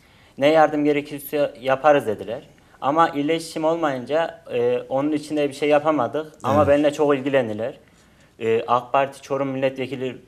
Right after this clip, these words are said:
Speaker 1: Lütfiye İhsan Ceritoğlu Kurt Hanım da, e, projemi çok beğendi. Aile ve Sosyal Politikalar Bakanı'na projemi anlatacağımı söyledi. Ve projem için de ben, e, Eylül aylarında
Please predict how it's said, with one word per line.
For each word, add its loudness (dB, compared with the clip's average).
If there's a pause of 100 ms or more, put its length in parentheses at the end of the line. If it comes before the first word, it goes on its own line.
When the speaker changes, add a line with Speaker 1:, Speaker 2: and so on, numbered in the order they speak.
(140)
Speaker 1:
Lütfiye -6
İhsan -4
Ceritoğlu -4
Kurt -8
Hanım -6 (100)
da, -2 (440)
e, 2 (140)
projemi 0
çok 4
beğendi. 0
Aile 2
ve -2
Sosyal -4
Politikalar -4 (480)
Bakanı'na 0
projemi -4
anlatacağımı 0
söyledi. -4 (1300)
Ve 4
projem 0
için -4
de 2
ben, 0 (400)
e, -6 (440)
Eylül 2
aylarında 2